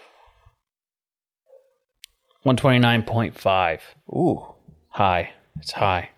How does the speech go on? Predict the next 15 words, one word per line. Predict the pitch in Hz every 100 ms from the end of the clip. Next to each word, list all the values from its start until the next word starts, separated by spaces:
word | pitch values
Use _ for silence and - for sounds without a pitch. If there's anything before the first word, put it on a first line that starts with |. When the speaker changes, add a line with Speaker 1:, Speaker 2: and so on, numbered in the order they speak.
| _ _ _
Speaker 2:
It | - 104
is | 120
high. | - - - _ _ -
Speaker 1:
But | 127
it's | 110
really, | 131 123
you, | 117
you | 120 123
know, | 104
we, | 98 113
we, | 104 117 120 -
we're | - 127 117
a | 113
high, | 123 117 - -
uh, | 113 90